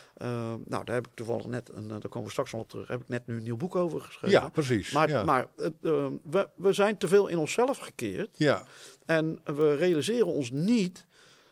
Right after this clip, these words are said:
Speaker 1: wat het oplevert als we gewoon een beetje prettig met elkaar omgaan, een beetje plezier maken met elkaar.
Speaker 2: Wat zijn jouw ervaringen? Hoor jij wel eens wat terug van als jij geweest bent, ehm, of dat nou,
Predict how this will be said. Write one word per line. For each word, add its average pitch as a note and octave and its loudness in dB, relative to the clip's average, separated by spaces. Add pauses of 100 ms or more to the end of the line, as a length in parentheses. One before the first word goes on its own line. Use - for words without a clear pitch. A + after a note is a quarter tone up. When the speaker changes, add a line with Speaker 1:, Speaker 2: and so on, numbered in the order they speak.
(160)
Speaker 1:
wat D3+ 2
het F#3 -4
oplevert E3+ 4 (160)
als F#3+ 0
we F3 -4
gewoon E3+ -2
een F3 -4
beetje D3+ -2 (880)
prettig A#3 -2
met E3+ -2
elkaar D#3 -4
omgaan, E3 -4
een E3 -4
beetje E3 -6
plezier E3+ -4
maken G#2+ -10
met G2 -12
elkaar. - -18 (580)
Speaker 2:
Wat D#3 0
zijn E3+ 0
jouw D#3+ 2
ervaringen? D#3 2
Hoor C#3 0
jij D#3 2
wel C#3 2
eens A#2+ -2
wat A2 0
terug A2 -2
van A2+ -4
als A2 -2
jij G#2+ 2
geweest A2 0
bent, G2 -2
ehm, F#2+ 0 (920)
of A2+ 0
dat A2+ 4
nou, G#2+ 4